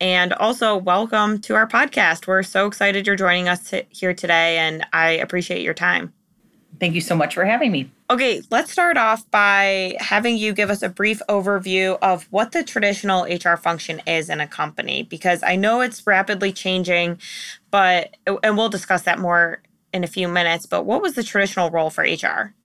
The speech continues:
Speaker 2: So primarily it consists of your,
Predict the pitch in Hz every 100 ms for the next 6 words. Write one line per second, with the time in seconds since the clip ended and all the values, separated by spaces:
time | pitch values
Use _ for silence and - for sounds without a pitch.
0 | _ _ - - 247 240 220 - _ -
1 | 277 285 381 415 359 196 190 - 180 -
2 | 180 160 - - 165 147 143 147 143 -
3 | _ _ _ _ 185 151 147